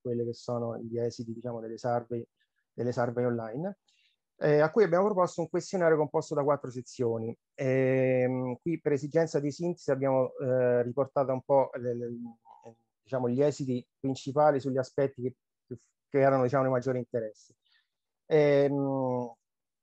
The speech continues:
in fase di, eh, in fase, diciamo, di progettazione e in fase di rendicontazione abbiamo visto, abbiamo chiesto quali sono poi le difficoltà maggiormente riscontrate, che era quello poi che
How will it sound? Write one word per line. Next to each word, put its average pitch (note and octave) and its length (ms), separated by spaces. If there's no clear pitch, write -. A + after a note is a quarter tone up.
in D#3 100
fase G3+ 360
di, F3 280
eh, C#3 600
in C#3+ 120
fase, E3 220
diciamo, D#3 220
di C#3+ 120
progettazione C#3 760
e D3+ 100
in D3+ 100
fase D3+ 300
di C#3 60
rendicontazione C3 640
abbiamo A#2+ 180
visto, A#2 400
abbiamo C#3 280
chiesto C3 300
quali F#3+ 200
sono C#3 300
poi B2 160
le A2+ 60
difficoltà A#2 460
maggiormente A#2 540
riscontrate, A#2 580
che A#2 60
era A2+ 80
quello A#2+ 280
poi B2 200
che B2+ 220